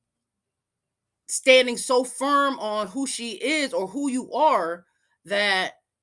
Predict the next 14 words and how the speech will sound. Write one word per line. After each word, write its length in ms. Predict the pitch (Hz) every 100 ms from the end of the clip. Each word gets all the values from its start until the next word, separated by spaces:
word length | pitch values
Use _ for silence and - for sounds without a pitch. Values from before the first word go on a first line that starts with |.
| -
no, 420 | 185 233 285 302 269
nothing 440 | 262 339 339 339
or 100 | 254
nobody 580 | 233 233 220 247 240 208
can 340 | - 214 180
shake 400 | 180 - 254 226
that. 280 | - - - _ _ -
Now, 280 | 208 214 196
people 360 | 156 311 330 359
will 100 | 339
come 240 | 294 285
into 180 | 269 233
your 140 | 214
life 460 | 220 240 175 165